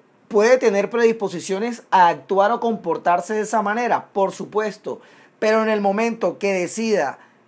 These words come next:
dejar de serlo o ser extrovertido o socializar un poco más,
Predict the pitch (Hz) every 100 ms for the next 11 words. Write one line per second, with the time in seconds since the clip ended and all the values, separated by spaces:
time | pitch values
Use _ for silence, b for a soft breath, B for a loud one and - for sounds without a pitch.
0 | _ 143 170 156 226 240 262 262 226 214
1 | 214 - 156 196 202 226 - 233 220 208
2 | 226 220 214 208 165 160 156 170 151 139
3 | 185 226 226 233 240 233 220 254 -